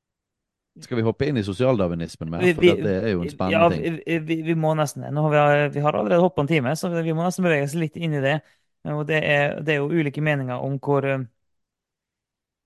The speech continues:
Speaker 2: eh, hvor riktig det er å koble på en måte sosialdarwinismen til Darwin, og noen vil hevde at det er en, eh, det er en misforstått avledning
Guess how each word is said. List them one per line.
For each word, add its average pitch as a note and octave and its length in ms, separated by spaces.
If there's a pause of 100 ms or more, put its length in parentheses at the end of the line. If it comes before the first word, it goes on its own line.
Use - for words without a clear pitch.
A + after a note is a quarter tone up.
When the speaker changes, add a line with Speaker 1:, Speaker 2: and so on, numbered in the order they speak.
(160)
Speaker 2:
eh, C3 720 (960)
hvor D3+ 220
riktig D3+ 420
det C3+ 140 (100)
er B2+ 80
å C3 160
koble B2+ 380
på C3 80
en C3 40
måte B2+ 140
sosialdarwinismen C3 1300
til C3 320 (100)
Darwin, B2+ 480
og C3 240
noen C3 300
vil C3 100
hevde B2+ 300
at - 100
det C3 80
er B2+ 80
en, C3 140
eh, B2+ 360 (220)
det C3+ 60
er - 20
en B2+ 100
misforstått C#3+ 600
avledning C3+ 840